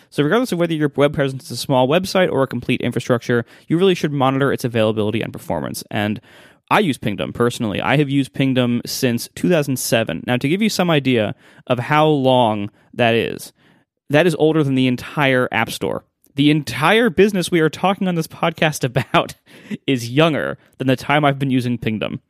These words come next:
And so this is way before they were a sponsor. They, they started sponsoring, like, a few weeks ago, and I've been using them for, you know, literally since two thousand seven. Uh, I recommend them strongly if you have mo-, any kind of monitoring,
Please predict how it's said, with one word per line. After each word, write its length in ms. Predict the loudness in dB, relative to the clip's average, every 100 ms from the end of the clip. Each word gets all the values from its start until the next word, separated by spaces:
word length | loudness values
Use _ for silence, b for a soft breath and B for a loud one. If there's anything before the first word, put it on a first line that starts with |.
| b b b -6
And 140 | -4
so 60 | -2
this 160 | -4
is 100 | -2
way 240 | 0 4 4
before 240 | 2 0
they 140 | 2 2
were 120 | 0
a 60 |
sponsor. 380 | -2 -2 -2 -2
They, 160 | -2 -2
they 180 | -2 -2
started 320 | 2 0 2
sponsoring, 300 | 0 0 -2
like, 120 | -4
a 60 | -4
few 160 | 0
weeks 220 | 0 0
ago, 260 | -2 -2 0
and 240 | -2 -4 -8 -2
I've 160 | -2
been 100 | 2
using 160 | 0 0
them 120 | -6
for, 300 | -4 -2 -2
you 60 | -4
know, 120 | -6 -4
literally 340 | 2 4 2
since 220 | 0 -4 -6
two 100 | -6
thousand 200 | -8 -4
seven. 340 | -6 -6 -8 B B B B
Uh, 280 | -2 0 -2 0
I 180 | 2
recommend 420 | 2 2 0 -2 -2
them 100 | -4
strongly 560 | 0 0 0 -2 -2
if 120 | -2
you 60 | -2
have 100 | -2
mo-, 200 | 0 -2 0
any 180 | 0
kind 180 | 0 0
of 80 | 0
monitoring, 640 | 0 -2 0 -2 -2 -4